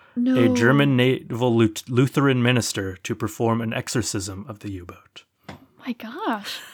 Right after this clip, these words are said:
Speaker 1: <laughs> Um,
Speaker 2: It was haunted then. I believe it.
Speaker 1: <laughs> Yeah.
Speaker 2: T B H.
Speaker 1: Yeah. By, by midsummer of nineteen eighteen, the war was going badly,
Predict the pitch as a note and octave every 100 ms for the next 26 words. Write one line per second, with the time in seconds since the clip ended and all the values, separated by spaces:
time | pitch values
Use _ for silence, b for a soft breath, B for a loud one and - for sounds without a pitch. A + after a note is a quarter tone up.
0 | - F3+ - E3+ - B B B B B
1 | B2+ A#2+ A4 - B3 D4+ F#4+ D4 G3 F#3+
2 | F#3 G#3+ - - B3 E4 E4 G3+ G#3 G#3
3 | G3+ F#3 B B _ A#2+ A#2+ A3+ G#3+ A3
4 | A3 A3 - A#2 G#2+ F#2+ _ A2+ B2 B2+
5 | C#3 D#3 G3+ - D3 C#3+ C#3 B2 G#2 A#2+
6 | C3+ - C3 A#2+ A#2+ - A2 G2+ G2+ G2+
7 | A2+ A2+ C3 D3 C3+ B2+ A#2+ A2+ A2 A2
8 | G#2+ A2